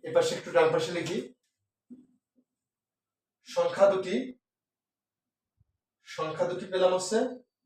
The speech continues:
সংখ্যা দুটি সমান হচ্ছে আট এবং বারো, কারণ আট এবং বারো যোগফল কত হয়? আট এবং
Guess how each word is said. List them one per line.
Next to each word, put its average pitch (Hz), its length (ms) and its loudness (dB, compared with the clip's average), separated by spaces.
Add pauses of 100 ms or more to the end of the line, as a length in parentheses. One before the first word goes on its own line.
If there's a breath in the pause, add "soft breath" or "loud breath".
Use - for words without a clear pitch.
(3250)
সংখ্যা 170 260 -2
দুটি 185 180 -2
সমান 190 180 -2
হচ্ছে 208 220 -2 (680)
আট - 300 0 (180)
এবং 160 260 2 (600)
বারো, - 480 2
কারণ - 320 -6
আট 202 280 0
এবং 196 260 2
বারো 156 280 0
যোগফল - 380 -4
কত - 180 2
হয়? 247 200 4 (1300)
আট 175 240 0
এবং 190 180 2